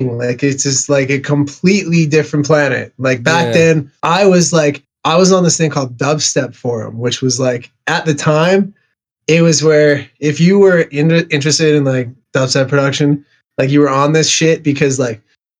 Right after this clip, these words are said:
Speaker 1: this was back when every, like, every legend right now, like, the Funk Case, the Excision, like, Downlink,
Speaker 2: Mm.
Speaker 1: like, all of those O Gs, like, these guys were all, like,
Speaker 2: In that
Speaker 1: very
Speaker 2: same forum.
Speaker 1: active
Speaker 2: Right.
Speaker 1: on this shit.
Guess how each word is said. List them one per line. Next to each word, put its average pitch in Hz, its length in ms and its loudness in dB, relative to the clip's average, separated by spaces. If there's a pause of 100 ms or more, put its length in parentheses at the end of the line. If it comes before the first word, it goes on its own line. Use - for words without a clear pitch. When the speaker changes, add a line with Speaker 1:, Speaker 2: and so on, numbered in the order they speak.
(180)
Speaker 1:
this 160 220 0
was 170 160 2
back 156 320 0
when 139 300 -2
every, 165 760 2 (300)
like, 143 260 -2
every 160 320 2
legend 147 420 2
right 139 200 0
now, 156 440 0 (320)
like, 131 300 -2
the 123 100 0
Funk 147 340 0
Case, 147 480 2 (360)
the 139 80 0
Excision, 147 680 0
like, 131 280 -2
Downlink, 139 540 0
Speaker 2:
Mm. - 40 -4
Speaker 1:
like, 131 260 -2 (580)
all 175 340 2
of 160 160 0
those 156 380 2
O 151 200 2
Gs, 147 420 -2
like, 147 220 0
these 165 180 0
guys 175 260 0
were 147 220 -2
all, 139 500 0
like, 120 520 -6 (460)
Speaker 2:
In 127 100 -2
that 127 60 4
Speaker 1:
very 170 320 4
Speaker 2:
same 160 80 -4
forum. 143 160 -2
Speaker 1:
active 151 760 -2
Speaker 2:
Right. 127 220 0
Speaker 1:
on 156 120 0
this 160 180 2
shit. 147 340 0